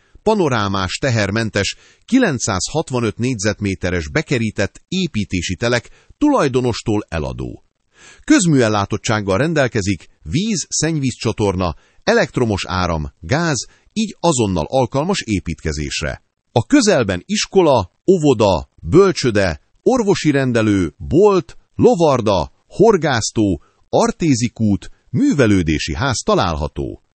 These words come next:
Kiváló lehetőség családoknak, építkezőknek. M hét autópálya kettő kilométer, vonatmegálló három kilométer, busmegálló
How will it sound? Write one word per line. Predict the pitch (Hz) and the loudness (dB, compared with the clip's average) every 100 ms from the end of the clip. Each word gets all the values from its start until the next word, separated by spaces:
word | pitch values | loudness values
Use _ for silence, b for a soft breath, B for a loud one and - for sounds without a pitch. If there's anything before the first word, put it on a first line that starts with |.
| _ b b b b | _ b b b b
Kiváló | - 330 247 165 143 | -2 0 2 2 2
lehetőség | 135 117 - 90 80 | 2 0 0 -4 -4
családoknak, | 73 208 214 147 117 - 98 90 _ _ | -2 -2 -2 -2 -4 -2 -4 -4 _ _
építkezőknek. | 117 175 98 - 82 73 73 - 62 - _ _ _ b b b b 240 285 | -2 0 0 -4 -6 -6 -6 -8 -10 -12 _ _ _ b b b b 0 2
M | |
hét | 233 208 | 2 2
autópálya | 180 160 - 135 123 107 98 78 - _ - | 2 2 2 0 0 0 2 0 -4 _ -6
kettő | 85 - 95 | -4 -2 -4
kilométer, | 90 117 127 135 143 - 151 156 b b b | -2 2 2 2 0 0 0 -2 b b b
vonatmegálló | 95 285 202 - 131 113 104 95 92 80 - _ | 0 2 2 0 -2 0 0 0 0 0 -4 _
három | 180 233 226 190 | -4 -2 -2 -2
kilométer, | - 143 131 120 104 104 87 73 b b | 0 2 2 0 0 0 -2 -4 b b
busmegálló | 131 226 - 113 95 92 87 90 82 | 0 0 0 -2 0 0 2 0 -2